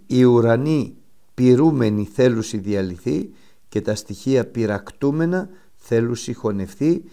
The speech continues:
καθήν οι ουρανοί θέλουσι παρέλθει με συρριγμόν, τα στοιχεία δε πυρακτούμενα θέλουσι διαλυθεί και η γη και τα εμφτή έργα θέλουσι κατακαεί».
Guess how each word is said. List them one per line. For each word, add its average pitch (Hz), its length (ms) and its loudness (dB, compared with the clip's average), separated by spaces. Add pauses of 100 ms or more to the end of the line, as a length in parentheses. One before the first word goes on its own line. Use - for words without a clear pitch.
(280)
καθήν 165 380 0
οι 165 100 6
ουρανοί 151 440 4
θέλουσι 139 440 -4
παρέλθει 131 560 -2
με 117 120 -4
συρριγμόν, 110 840 -6 (280)
τα 110 140 -4
στοιχεία 123 460 0
δε 120 160 -2
πυρακτούμενα 131 960 -4 (280)
θέλουσι 120 460 -4
διαλυθεί 107 640 -4
και 117 180 -10
η 101 100 -4
γη 104 260 -6
και 117 160 -12
τα 107 120 -12
εμφτή 104 480 -6
έργα 104 380 -4
θέλουσι 101 460 -12
κατακαεί». 87 560 -12